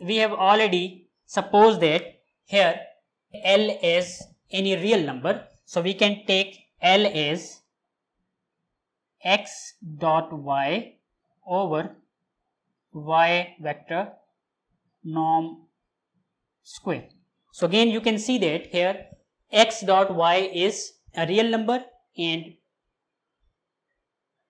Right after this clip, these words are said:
norm of Y squared is again real number, so this whole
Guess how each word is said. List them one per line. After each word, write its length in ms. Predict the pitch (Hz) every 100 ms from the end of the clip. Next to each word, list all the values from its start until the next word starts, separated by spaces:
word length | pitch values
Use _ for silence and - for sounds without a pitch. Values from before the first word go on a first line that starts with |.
| _ _ _ _ _ _
norm 400 | 175 180 202 190
of 180 | 185 180
Y 180 | 175 180
squared 360 | - 190 175
is 120 | 170
again 300 | 170 180 208
real 260 | 202 220 208
number, 360 | 202 190 208 -
so 180 | 190
this 260 | 165 220 -
whole 280 | 180 185